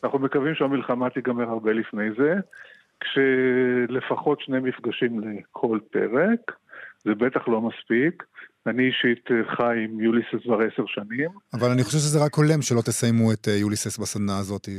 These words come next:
Speaker 2: כמו שהרבה אנשים לא סיימו אותו.
Speaker 1: כן, א', יכול להיות שכן, יכול להיות שלא, אבל אני מע-, מעריך שעד בלומסדיי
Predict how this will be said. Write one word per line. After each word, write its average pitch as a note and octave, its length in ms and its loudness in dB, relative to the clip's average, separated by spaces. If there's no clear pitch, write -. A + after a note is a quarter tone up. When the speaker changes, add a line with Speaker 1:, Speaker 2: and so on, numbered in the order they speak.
Speaker 2:
כמו G#2 140 -8
שהרבה G#2 960 -6
אנשים A2 280 -2
לא G#2+ 60 -2
סיימו A2 360 -2
אותו. G2 180 -8
Speaker 1:
כן, C3 480 2
א', C4+ 420 0
יכול D#4+ 240 2
להיות C#4+ 280 2
שכן, F#3+ 320 0
יכול G3 240 0
להיות G3 180 2
שלא, D3+ 580 2
אבל F3+ 180 0
אני F#3+ 300 -2
מע-, F#3+ 300 -2
מעריך F#3+ 400 0
שעד E3 260 0
בלומסדיי E3 720 -2